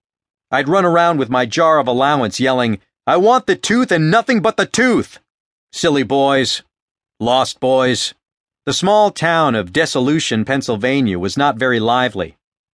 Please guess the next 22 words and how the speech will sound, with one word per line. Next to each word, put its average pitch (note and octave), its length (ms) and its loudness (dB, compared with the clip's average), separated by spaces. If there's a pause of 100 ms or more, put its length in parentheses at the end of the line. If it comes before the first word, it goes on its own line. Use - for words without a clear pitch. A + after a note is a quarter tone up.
(400)
Hard D#3 200 2
to C#3+ 80 -4
believe C#3 360 0
that A#2 120 -6
the A2 80 -4
town C3+ 360 0
actually A#2 420 -2
mustered B2+ 400 -2
enough A#2 260 -2
energy B2 480 -4 (180)
to D3 100 -6
combat E3 500 0
our B2 140 0
buried C3+ 400 -2
vampire A2 640 0
over A#2 200 -2
one C3+ 220 -2
hundred C3 380 -2
and A2+ 80 -4
eighty C#3 260 -2
years B2 340 -2
ago. F#2+ 340 -6